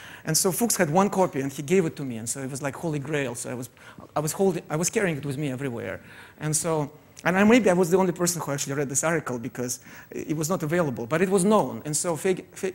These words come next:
e-, eventually became known as Feigin-Fuchs realization, even though I, I don't think many people saw it. Anyway, and so that was my entry point. And,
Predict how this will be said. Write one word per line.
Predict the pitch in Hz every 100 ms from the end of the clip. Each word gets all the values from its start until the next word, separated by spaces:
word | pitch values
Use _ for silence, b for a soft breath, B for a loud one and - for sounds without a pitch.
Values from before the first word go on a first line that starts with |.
| -
e-, | 180 - 208 180
eventually | 190 254 214 170
became | 170 170
known | 175 165
as | 151
Feigin-Fuchs | 170 160 156 170 156
realization, | 139 139 127 139 123 110
even | 139 139
though | 135 135 127 - - _ _ - - 139
I, | 151
I | 139
don't | 147 170
think | 135
many | 131 120
people | 123 117
saw | 120 147
it. | 117 - - B B B B B B B
Anyway, | 208 190 135
and | - 160
so | 180
that | 190 226
was | 165
my | 170 160 - -
entry | 220 208
point. | - 139 120
And, | 135